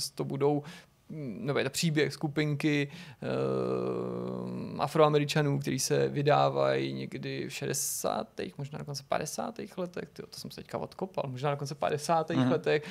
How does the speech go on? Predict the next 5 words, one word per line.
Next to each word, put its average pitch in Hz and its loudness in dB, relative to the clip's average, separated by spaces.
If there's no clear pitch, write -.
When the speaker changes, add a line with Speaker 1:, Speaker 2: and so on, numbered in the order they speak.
Speaker 1:
eh, 135 -2
napříč, 139 -2
ehm, 135 -4
Spojenýma 135 0
státy 139 -4